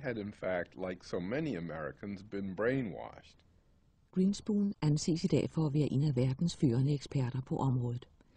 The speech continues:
Speaker 2: Han udgav i halvfjerdserne bogen Marihuana, en ny vurdering. Bogen er udkommet i en lang række lande, og det har sat yderligere fart i den internationale forskning i medicinsk brug af marihuana.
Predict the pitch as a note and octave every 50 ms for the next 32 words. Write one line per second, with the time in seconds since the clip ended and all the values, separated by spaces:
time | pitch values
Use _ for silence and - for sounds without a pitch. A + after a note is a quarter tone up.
0 | - - - - - - - C#3+ D3 C#3+ D#3 D#3 - F3+ D3 - - B2+ A#2 A2
1 | - - - B2+ B2+ C3 - E3+ D#3 C#3+ C3+ - C3 A#2+ - C3 D3 C3 - -
2 | - - D3+ D3 C3 A#2+ B2+ B2 G#2+ A#2+ A#2+ C3+ C#3+ D3+ F3 F3 - _ - F3+
3 | E3 D#3+ D#3 D#3+ D#3 D3+ D3+ C#3+ C3+ C3 - - - - A#2+ B2 A#2+ - _ _
4 | _ _ _ - - _ - - - - - - - _ - - G#3+ F#3+ G#3 A3
5 | G3+ F3+ G3 - - G#3+ G3+ E3+ D#3+ E3+ E3 D3+ C#3+ C3+ D3+ D3+ - - F3 E3+
6 | D#3 C3 C#3 C3+ C3 B2+ C3 D#3 F#3 - - - - - - _ _ _ _ -
7 | - D#3 G3+ G#3 A3 G#3 - - D3 C3 - E3 E3+ G3 G#3+ G#3 F3+ C#3+ B2 -
8 | - - D3+ C3+ - - - D#3 - D3+ C3+ B2 B2 - D#3 D3+ D#3 C3+ - -
9 | C#3 C#3 A2 - - B2+ - D3 C#3+ C#3 - - - F3 D#3+ - - - E3+ D#3+
10 | D#3+ D#3+ D#3 - - D#3 C#3 - - - - - C#3 C#3 - - C#3 C#3+ C#3+ C#3
11 | C3+ C3+ C3+ B2+ C3 A#2+ A#2 A#2 A2+